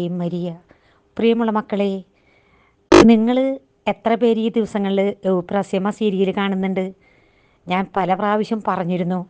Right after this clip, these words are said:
ആറു മണിക്ക് ഷെക്കീന ടി വിയിൽ വിശുദ്ധ കുർബാന കഴിഞ്ഞ് ആറരയ്ക്ക് ഷാലോം ടി വിയിൽ എവുപ്രാസ്യമ്മയുടെ സീരിയലുണ്ട്.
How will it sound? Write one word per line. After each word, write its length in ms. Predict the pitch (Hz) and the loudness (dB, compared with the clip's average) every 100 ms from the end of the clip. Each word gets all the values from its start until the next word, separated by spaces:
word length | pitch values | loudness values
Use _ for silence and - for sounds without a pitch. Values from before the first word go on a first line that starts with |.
| _ _ _ _ - - | _ _ _ _ -8 -4
ആറു 340 | 190 190 214 | 0 0 0
മണിക്ക് 340 | 233 226 208 220 | 0 0 0 0
ഷെക്കീന 460 | 214 - 202 185 | -2 -2 -2 0
ടി 200 | 208 220 | 0 0
വിയിൽ 200 | 202 196 | 0 0
വിശുദ്ധ 280 | 202 202 190 | 0 -2 -2
കുർബാന 420 | 208 208 202 202 202 | -2 0 -4 -2 0
കഴിഞ്ഞ് 400 | 208 202 190 190 226 _ _ - - | 0 0 -2 -4 -6 _ _ -20 -8
ആറരയ്ക്ക് 680 | 180 202 214 254 240 214 208 190 202 _ _ - | -4 0 0 0 -2 0 0 -2 -4 _ _ -4
ഷാലോം 420 | 208 190 190 214 | -2 0 0 0
ടി 160 | 226 214 | 0 0
വിയിൽ 240 | 190 180 185 - _ _ - | 0 0 -2 -6 _ _ -2
എവുപ്രാസ്യമ്മയുടെ 840 | 202 190 185 190 185 190 180 175 | 0 0 -2 -4 -2 -4 -2 -4
സീരിയലുണ്ട്. 680 | 180 208 190 170 170 175 | -2 -2 0 -2 -2 -4